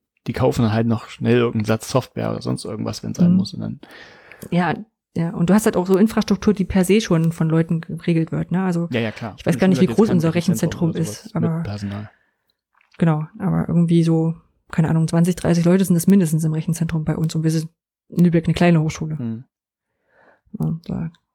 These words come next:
Speaker 2: können Schulen, da fangen die an zu weinen, wenn die das hören.
Speaker 1: <laughs>
Speaker 2: Ja, genau. Ähm, haben auch schon gesagt, okay, welche, welche,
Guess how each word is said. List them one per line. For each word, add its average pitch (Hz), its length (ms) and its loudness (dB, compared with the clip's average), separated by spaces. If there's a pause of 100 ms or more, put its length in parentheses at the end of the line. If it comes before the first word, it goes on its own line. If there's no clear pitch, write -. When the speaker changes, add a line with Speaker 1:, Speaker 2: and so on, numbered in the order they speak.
Speaker 2:
können 160 240 0
Schulen, 165 360 2
da 156 80 2
fangen 156 180 0
die 160 120 -2
an 156 80 -4
zu 170 120 -2
weinen, 185 280 4
wenn 156 100 2
die 156 60 0
das 147 160 -2
hören. 156 220 0
Speaker 1:
<laughs> - 1500 -4
Speaker 2:
Ja, 156 320 4 (260)
genau. 170 400 0
Ähm, 175 540 2 (1300)
haben 180 120 4
auch 175 100 0
schon 175 240 2
gesagt, 180 280 2
okay, 170 340 0
welche, 165 280 -4
welche, - 440 -12